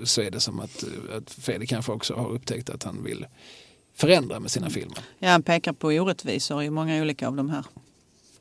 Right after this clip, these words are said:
Speaker 2: senare filmerna ju. Globala orättvisor.
Speaker 1: Precis.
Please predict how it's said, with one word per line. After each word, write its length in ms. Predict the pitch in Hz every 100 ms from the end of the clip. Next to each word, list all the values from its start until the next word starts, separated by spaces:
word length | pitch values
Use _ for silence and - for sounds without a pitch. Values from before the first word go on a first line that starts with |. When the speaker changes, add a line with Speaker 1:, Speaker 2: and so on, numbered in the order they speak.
| _ _ _ - - -
Speaker 2:
senare 360 | - 151 151
filmerna 420 | 135 143 147 110 73
ju. 120 | 175 - - - - - - -
Globala 580 | 160 175 180 180 143 156
orättvisor. 480 | 170 - 175 160 139 - -
Speaker 1:
Precis. 680 | 156 175 202 151 113 - -